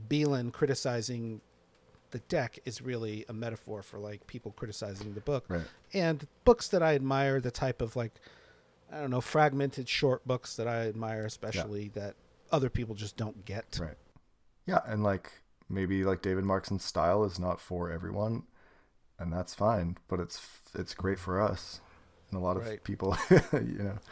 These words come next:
Speaker 2: who
Speaker 1: Right.
Speaker 2: like
Speaker 1: Well,
Speaker 2: similar
Speaker 1: and
Speaker 2: writers.
Speaker 1: an interesting thing, too, is, like, there's been people at work who I only know from my corporate job
Speaker 2: Yeah.
Speaker 1: who are like, "Oh," 'cause I put it on LinkedIn and I actually got, like, a ton of people I never talked
Speaker 2: Oh,
Speaker 1: to
Speaker 2: yeah, cool.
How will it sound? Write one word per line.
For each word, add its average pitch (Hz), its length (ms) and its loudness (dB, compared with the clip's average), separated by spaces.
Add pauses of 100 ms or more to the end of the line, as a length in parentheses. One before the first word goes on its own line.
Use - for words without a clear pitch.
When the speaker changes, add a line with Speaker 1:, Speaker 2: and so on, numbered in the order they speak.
(380)
Speaker 2:
who - 40 -12
Speaker 1:
Right. - 100 -6
Speaker 2:
like 110 60 -2
Speaker 1:
Well, 98 140 0
Speaker 2:
similar - 280 2
Speaker 1:
and 175 100 4
Speaker 2:
writers. 202 220 0
Speaker 1:
an 196 60 -6
interesting 190 440 2
thing, 156 260 -4
too, 170 280 2
is, 127 140 0
like, 127 320 -2 (540)
there's 160 200 0
been 160 160 0
people 135 340 0
at 120 140 0
work 156 420 8
who 131 300 6
I 147 180 6
only 151 300 6
know 127 340 8
from 120 360 0
my 113 160 0
corporate - 380 0
job 110 520 -4
Speaker 2:
Yeah. - 80 -16
Speaker 1:
who 113 560 -2
are 127 160 4
like, 120 180 2
"Oh," 165 400 6 (160)
'cause 135 160 2
I 156 80 8
put 214 200 10
it 147 100 6
on 117 180 4
LinkedIn 139 420 0
and 104 80 -2
I 113 60 -2
actually 123 240 -4
got, 123 220 -2
like, 120 120 -4
a 107 80 -10
ton 139 220 -4
of 120 80 -6
people 123 260 -6
I 104 60 -4
never 113 300 -4
talked 123 360 -6
Speaker 2:
Oh, 113 80 8
Speaker 1:
to 110 60 8
Speaker 2:
yeah, 104 140 6
cool. 110 240 2